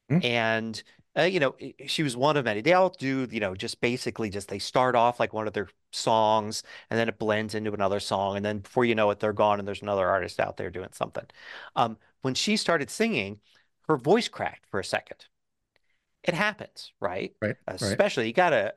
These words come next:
Speaker 2: you gotta think, like, under those conditions,
Speaker 1: Yep.
Speaker 2: you know, where, you know, you're coming out in the middle of a game, it's outdoors, it's, uh, yeah, uh, dry climate, everything, you know.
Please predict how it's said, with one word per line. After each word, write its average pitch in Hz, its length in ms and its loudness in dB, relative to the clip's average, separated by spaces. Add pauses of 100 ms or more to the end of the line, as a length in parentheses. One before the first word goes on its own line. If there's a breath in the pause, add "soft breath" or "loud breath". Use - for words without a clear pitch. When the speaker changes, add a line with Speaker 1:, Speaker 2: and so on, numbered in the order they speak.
Speaker 2:
you 101 140 -12
gotta 143 220 2
think, 147 340 -2
like, 104 160 -2
under 131 240 0
those 104 220 -2
conditions, - 720 -4 (240 loud breath)
Speaker 1:
Yep. 147 240 0
Speaker 2:
you 113 160 -6
know, 95 180 -16 (180)
where, 113 280 4
you 104 140 -8 (140)
know, 98 120 -10
you're 110 100 -8
coming 135 300 0
out 113 160 2
in - 40 -14
the 95 60 -14
middle 123 240 -2
of 104 80 -4
a 101 60 -4
game, 123 640 -2
it's 95 220 -12
outdoors, 139 840 0
it's, - 380 -8 (340 loud breath)
uh, - 140 0
yeah, 127 200 -2 (340)
uh, 80 180 -4
dry 127 540 2 (100)
climate, 127 540 0
everything, 127 500 -4
you 131 120 -8
know. 101 180 -8